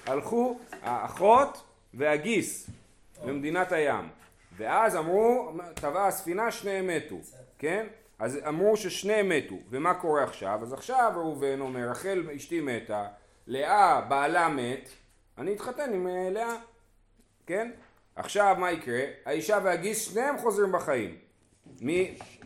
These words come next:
שניהם חוזרים בחיים. ואז מה אנחנו אומרים? לאה,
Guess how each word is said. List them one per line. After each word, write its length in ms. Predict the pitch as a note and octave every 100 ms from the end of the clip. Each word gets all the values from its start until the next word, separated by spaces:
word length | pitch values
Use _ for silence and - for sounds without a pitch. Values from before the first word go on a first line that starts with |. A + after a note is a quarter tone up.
| -
שניהם 200 | G#3+ A3+
חוזרים 300 | G#3 G3 F#3+
בחיים. 400 | F3 D3+ A2 E2+ - _
ואז 440 | G#2 C#3 F#3 F3+ D3+
מה 220 | D#3 E3
אנחנו 240 | D3+ -
אומרים? 340 | A#2+ G2 G#2+ A#2+ - - _ _
לאה, 880 | G#2 A2 - F#3 A#3 F3 D3 C#3